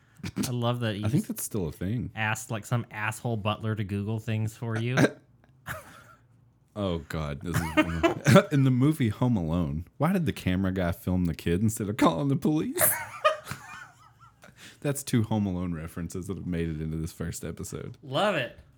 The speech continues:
Speaker 2: Oh.
Speaker 1: Yes.
Speaker 2: I keep hitting the microphone.
Speaker 1: Quit it.
Speaker 2: <sighs> It's, <laughs> this has been bugging me for a while.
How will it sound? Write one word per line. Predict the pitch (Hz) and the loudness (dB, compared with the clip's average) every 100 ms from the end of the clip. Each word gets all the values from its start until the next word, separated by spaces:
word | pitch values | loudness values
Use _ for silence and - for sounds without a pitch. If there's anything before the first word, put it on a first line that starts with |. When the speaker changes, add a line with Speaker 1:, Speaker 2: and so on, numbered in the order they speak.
| _ - | _ -16
Speaker 2:
Oh. | 151 - - | -16 -16 -16
Speaker 1:
Yes. | 156 165 151 - | -12 -10 -10 -10
Speaker 2:
I | |
keep | - 143 110 | -6 -4 -4
hitting | 107 - | -6 -6
the | |
microphone. | 123 78 80 - - 65 - - - - | -8 -8 -12 -14 -14 -16 -18 -20 -20 -12
Speaker 1:
Quit | 120 123 | -6 -6
it. | 104 - | -8 -16
Speaker 2:
<sighs> | _ - _ - _ - - - - - | _ -20 _ -20 _ -18 -16 -16 -16 -4
It's, | 101 | 0
<laughs> | 165 | 4
this | 131 - - 156 139 110 | 2 2 -6 -6 -8 -2
has | 185 | 0
been | 113 117 98 | 4 4 4
bugging | 98 107 98 | 2 2 2
me | 85 | 0
for | 80 82 | -2 -4
a | 73 | -2
while. | 80 85 76 | -2 -2 -4